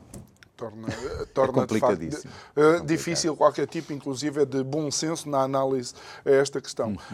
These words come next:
Speaker 1: Eh, eh, algo que também me preocupa é, eventualmente, a alocação de, eh, de recursos. Ou seja, como é que os recursos, embora seja, de facto, necessário, eventualmente, mais dinheiro, mais recursos
Speaker 2: Uhum.
Speaker 1: financeiros para,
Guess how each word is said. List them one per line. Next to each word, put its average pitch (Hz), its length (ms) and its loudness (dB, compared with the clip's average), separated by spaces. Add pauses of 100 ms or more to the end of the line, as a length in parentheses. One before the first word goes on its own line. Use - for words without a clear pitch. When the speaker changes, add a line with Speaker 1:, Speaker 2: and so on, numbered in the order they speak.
Speaker 1:
Eh, 208 500 0
eh, - 200 -2
algo 208 300 6
que - 160 -12
também 135 320 -4
me 135 100 -8
preocupa 170 520 -2
é, 156 320 -2
eventualmente, 160 800 -4
a - 160 0
alocação 160 760 0
de, 143 160 -4
eh, 139 640 2
de 143 160 -4
recursos. 131 540 -6
Ou 151 100 -4
seja, 160 320 -6 (340)
como 202 160 -2
é 220 60 0
que 208 100 -8
os 170 100 -4
recursos, - 540 -6 (300)
embora 131 500 6 (200)
seja, 156 520 6
de 113 80 -6
facto, 135 460 0
necessário, 127 580 -2
eventualmente, 135 600 -4
mais 120 320 -4
dinheiro, 131 360 -12
mais 131 400 -4
recursos - 540 -8
Speaker 2:
Uhum. 190 60 -8
Speaker 1:
financeiros 131 560 -6
para, 123 360 -2